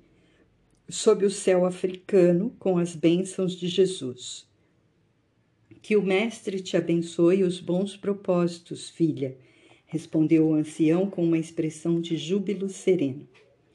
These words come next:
Ambos se sentiam dominados por intensa alegria íntima, como se fossem duas almas profundamente irmanadas de outros tempos, no reencontro feliz depois de prolongada ausência.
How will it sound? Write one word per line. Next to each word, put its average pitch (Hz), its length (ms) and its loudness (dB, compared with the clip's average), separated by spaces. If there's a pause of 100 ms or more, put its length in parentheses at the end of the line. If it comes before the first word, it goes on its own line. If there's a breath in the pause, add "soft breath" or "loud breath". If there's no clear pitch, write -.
(580 soft breath)
Ambos 285 520 2
se - 180 -10
sentiam 185 500 0
dominados 170 640 2
por 165 180 2
intensa 190 640 2
alegria 175 460 2
íntima, 196 720 -4
como 202 240 -2
se 202 160 -10
fossem 190 440 -2
duas 226 440 -2
almas 202 480 -2 (380 soft breath)
profundamente 214 880 2
irmanadas 185 840 -2
de 165 140 0
outros 175 460 0
tempos, 190 640 -2 (320 soft breath)
no 190 140 0
reencontro 190 760 0
feliz 190 800 0 (380 soft breath)
depois 180 460 2
de 175 120 -4
prolongada 170 1000 -2
ausência. 143 920 -6